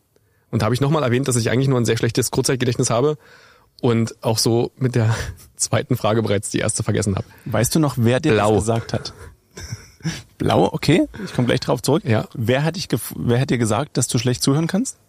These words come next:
Speaker 1: Ein neuer Bekannter.
Speaker 2: Ach so. Und, äh, <laughs> und hast du gesagt, "Was?" <laughs> Blau.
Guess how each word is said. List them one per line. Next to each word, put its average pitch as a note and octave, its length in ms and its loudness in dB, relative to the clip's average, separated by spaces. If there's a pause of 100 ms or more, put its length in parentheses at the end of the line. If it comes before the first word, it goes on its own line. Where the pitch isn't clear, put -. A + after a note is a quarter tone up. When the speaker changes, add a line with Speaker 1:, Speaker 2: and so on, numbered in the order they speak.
(260)
Speaker 1:
Ein C3+ 160 2
neuer C3+ 220 4
Bekannter. G2+ 400 2 (160)
Speaker 2:
Ach D4+ 100 0
so. - 160 0 (1200)
Und, B2+ 140 2
äh, B2 160 2 (160)
<laughs> - 120 -14
und D#3 220 2
hast B2 160 2
du D3+ 40 2
gesagt, B2+ 280 2 (100)
"Was?" B2 280 0 (340)
<laughs> - 1120 -6
Blau. A2 400 2